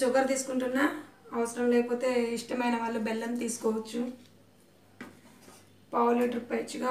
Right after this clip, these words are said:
కొంచెం పాలు తీసుకుంటున్నాను. దీంట్లోకి కొంచెం మిరియాలు, మిరియాల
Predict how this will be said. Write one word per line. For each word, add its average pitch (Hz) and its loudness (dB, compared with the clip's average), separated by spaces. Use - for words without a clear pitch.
కొంచెం 233 0
పాలు 220 0
తీసుకుంటున్నాను. 226 -2
దీంట్లోకి 240 4
కొంచెం 233 0
మిరియాలు, 240 6
మిరియాల 226 2